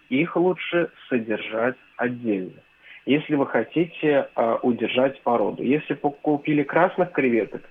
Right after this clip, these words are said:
ни в коем случае к ним синих не пускать. А, потому что чистые виды креветок стоят, а, ну, весьма внушительных денег. Вот. А если мы их скрещиваем, а неокоридины с неокоридиной скрещиваются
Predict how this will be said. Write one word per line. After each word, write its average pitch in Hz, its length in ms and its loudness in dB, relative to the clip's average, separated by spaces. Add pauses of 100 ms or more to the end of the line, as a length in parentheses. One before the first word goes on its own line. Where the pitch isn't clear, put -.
(300)
ни 131 140 0
в 127 60 -12
коем 151 240 0
случае 147 440 0
к - 120 -10
ним 139 260 2 (120)
синих 131 340 -2
не 113 200 0
пускать. - 480 -6 (600)
А, 113 200 4
потому 131 420 0
что - 180 -4
чистые 127 580 -2
виды 120 260 0
креветок 127 540 0 (120)
стоят, 123 460 2
а, 107 920 2 (120)
ну, 135 280 -2
весьма 120 400 2
внушительных 110 720 -2
денег. 196 420 2 (440)
Вот. 147 360 2 (240)
А 123 80 0
если 139 400 4
мы 131 200 2
их 107 80 -10 (180)
скрещиваем, 170 800 0
а 123 100 0
неокоридины 127 880 0
с - 20 -20
неокоридиной 113 720 -4
скрещиваются 170 920 0